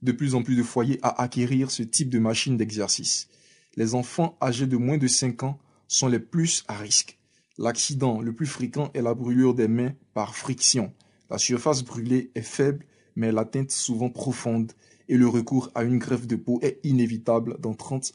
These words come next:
à quarante-sept pour cent des cas. Prévention, il faut fermer à clé la pièce dans laquelle se trouve la machine. Il faut aussi éviter son utilisation en présence d'un enfant et placer un miroir sur le mur arrière pour surveiller votre petit qui se serait glissé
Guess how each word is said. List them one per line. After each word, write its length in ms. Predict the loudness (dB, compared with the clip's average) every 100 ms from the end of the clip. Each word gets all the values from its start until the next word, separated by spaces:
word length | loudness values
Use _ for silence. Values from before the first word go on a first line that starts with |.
| -6
à 120 | -6
quarante-sept 580 | -4 -4 0 2 2 0
pour 160 | -6
cent 140 | -4 -2
des 120 | -4
cas. 200 | -6 -8 _ _ _ _ _ -8
Prévention, 600 | -8 -6 -6 -4 -4 -6 _ _ _ _ -6
il 100 | -6
faut 140 | -2 -4
fermer 400 | 0 0 2 0
à 80 |
clé 200 | -2 0
la 120 | 0 0
pièce 240 | 0 0
dans 80 | 0
laquelle 280 | -2 -2 -4
se 100 | -4
trouve 280 | 0 0
la 80 | 2
machine. 460 | -2 -4 -4 -4 -6 _ _ _ -8 -6
Il 120 | -2
faut 100 | -2
aussi 320 | 0 0 0 4
éviter 360 | 4 4 0
son 220 | 0 2
utilisation 580 | -2 -2 -2 -2 -2 -4 -6
en 80 |
présence 400 | -4 -2 0 0
d'un 160 | 2 2
enfant 360 | 0 -2 -10 -12 _ _ _
et 100 | -2
placer 460 | 0 2 2 2 0
un 60 | 2
miroir 520 | 2 4 2 2 0
sur 240 | -2 2 2
le 100 | 4
mur 320 | 2 0 -2
arrière 480 | -10 -6 2 2 0
pour 200 | -8 -4
surveiller 560 | 0 2 2 2 2 2
votre 280 | 2 -2 -6
petit 480 | -4 -2 -2 -4 -8 -20 _ -10
qui 100 | -6
se 140 | -4
serait 240 | -2 -2
glissé 520 | -2 -4 -2 -2 -2